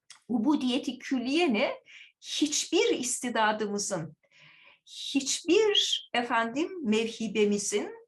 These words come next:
geride bırakılmaması. Ne diyordu Bediüzzaman Hazretleri? Kalp diyordu, kendisi bir kumandan,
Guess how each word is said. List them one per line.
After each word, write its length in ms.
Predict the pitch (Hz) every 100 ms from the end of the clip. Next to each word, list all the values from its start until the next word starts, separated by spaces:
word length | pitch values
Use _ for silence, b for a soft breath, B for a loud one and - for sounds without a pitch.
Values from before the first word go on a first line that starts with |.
| _ B B B B B _ 175
geride 500 | - 302 320 359 320
bırakılmaması. 920 | 220 269 269 320 294 196 135 - - - - _ _ _ _ _ _ _
Ne 200 | 247 381
diyordu 360 | 339 269 233 208
Bediüzzaman 600 | 220 214 220 226 208 214
Hazretleri? 720 | 220 214 226 226 - 254 403
Kalp 400 | - 302 403 -
diyordu, 420 | 277 214 165 175
kendisi 520 | - 202 214 240 - 247
bir 140 | 240
kumandan, 680 | - 220 226 247 214 240